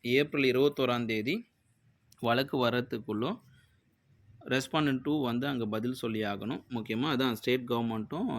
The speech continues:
சென்ட்ரல் கவர்மெண்ட்டும் பதில் சொல்லி ஆகணும். அப்ப இங்க ரெஸ்பாண்டன்ட் டூ யாருன்னு ஒரு தடவை பார்த்துக்கலாம். பிரைவேட்டான ஒரு நோட்டீஸ் ரெஸ்பாண்டன்ட் டூ யாருன்னா இவங்க Rehabilitations Council of India.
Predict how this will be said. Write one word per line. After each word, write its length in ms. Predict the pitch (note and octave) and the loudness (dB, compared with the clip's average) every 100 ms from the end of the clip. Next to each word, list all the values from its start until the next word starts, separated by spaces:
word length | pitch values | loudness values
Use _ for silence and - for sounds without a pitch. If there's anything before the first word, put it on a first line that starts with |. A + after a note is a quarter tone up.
| A2 | -6
சென்ட்ரல் 340 | - A2+ B2+ | -8 -8 -6
கவர்மெண்ட்டும் 260 | A2+ B2 A2+ | -6 -4 -4
பதில் 220 | G#2+ A2+ | -6 -8
சொல்லி 240 | A#2 G#2 G2+ | -8 -6 -6
ஆகணும். 340 | G2 G2 G2 _ _ _ _ _ _ _ _ _ _ | -6 -8 -12 _ _ _ _ _ _ _ _ _ _
அப்ப 320 | A2+ A2+ G#2+ G#2+ | -12 -10 -6 -4
இங்க 220 | A2 A#2+ | -2 0
ரெஸ்பாண்டன்ட் 480 | A#2+ A#2+ C#3+ C#3+ C3+ | -2 -2 0 0 0
டூ 100 | C#3 | 0
யாருன்னு 540 | C3 A2+ A#2 C3 C#3 C3 | 2 2 2 2 2 0
ஒரு 120 | A#2 | 0
தடவை 180 | A#2+ A#2+ | -2 -2
பார்த்துக்கலாம். 380 | A2+ A2 G#2 | -4 -4 -6
பிரைவேட்டான 560 | A2+ B2 D3+ D3+ D3+ D#3 | -2 2 2 2 2 2
ஒரு 120 | D3 | 2
நோட்டீஸ் 320 | C3+ C#3+ C#3+ C3+ - - _ _ | 0 0 -2 -4 -8 -20 _ _
ரெஸ்பாண்டன்ட் 480 | B2 B2 D3 D3 C3+ | -4 -2 0 0 2
டூ 100 | D3 | 2
யாருன்னா 360 | C3+ B2+ D#3 | 2 2 0
இவங்க 280 | F#3+ D#3 D3+ C#3 - _ _ _ _ | 0 0 0 -2 -6 _ _ _ _
Rehabilitations 800 | B2+ C#3 C#3 C3+ C3 B2+ C3 B2 | 0 0 0 -2 -4 -2 -4 -4
Council 420 | - C3 B2+ B2 B2 | -4 -2 -2 -2 -4
of 140 | A#2+ | -4
India. 400 | A#2+ A#2 A2+ A2+ | -4 -4 -4 -4